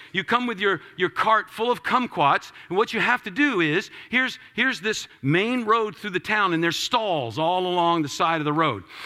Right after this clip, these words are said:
And you have to come to the master of the agora, and you have to say, "I wanna sell my kumquats." And he, he comes over. Well, his job is to certify that whatever is being sold is of good enough quality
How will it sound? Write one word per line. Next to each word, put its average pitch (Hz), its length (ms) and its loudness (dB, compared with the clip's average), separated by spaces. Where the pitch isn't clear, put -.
And 175 160 -2
you 175 80 -2
have 202 120 0
to 185 80 -8
come 262 260 0
to - 100 -14
the 202 100 0
master 196 580 -2
of 180 160 -4
the 170 160 2
agora, 156 640 0
and 180 160 -2
you 185 100 -2
have 202 140 -2
to 190 80 -10
say, 180 340 0
"I 190 120 4
wanna 240 180 0
sell 190 340 0
my 185 120 2
kumquats." 156 800 -2
And 147 120 2
he, 131 180 2
he 113 240 -6
comes 113 320 -4
over. 123 280 -2
Well, 160 160 -4
his 202 260 -2
job 165 680 -2
is 214 180 -2
to - 120 -8
certify 160 720 -2
that 190 120 0
whatever 202 400 2
is 151 120 -6
being 180 260 -2
sold 170 760 -6
is 208 200 -2
of 156 220 -4
good 240 180 0
enough 247 260 0
quality 202 600 -2